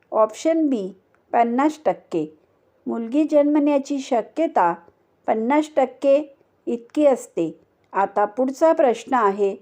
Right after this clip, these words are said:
प्रश्न क्रमांक तीन, sex of baby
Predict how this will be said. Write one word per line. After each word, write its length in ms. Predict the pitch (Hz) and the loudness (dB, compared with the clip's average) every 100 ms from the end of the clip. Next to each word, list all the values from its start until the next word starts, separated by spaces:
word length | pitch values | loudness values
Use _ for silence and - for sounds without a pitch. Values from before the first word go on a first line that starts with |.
| _ _ _ - | _ _ _ 0
प्रश्न 420 | 208 208 - 339 | 2 2 0 0
क्रमांक 540 | 330 254 220 202 196 | 2 2 2 -2 -2
तीन, 440 | 214 208 226 165 143 _ _ _ _ _ _ _ _ _ _ _ | -4 -4 -6 -6 -8 _ _ _ _ _ _ _ _ _ _ _
sex 500 | - 233 285 - - | -2 2 2 0 0
of 180 | 254 214 202 | 2 0 0
baby 480 | 190 208 233 294 | 2 2 2 0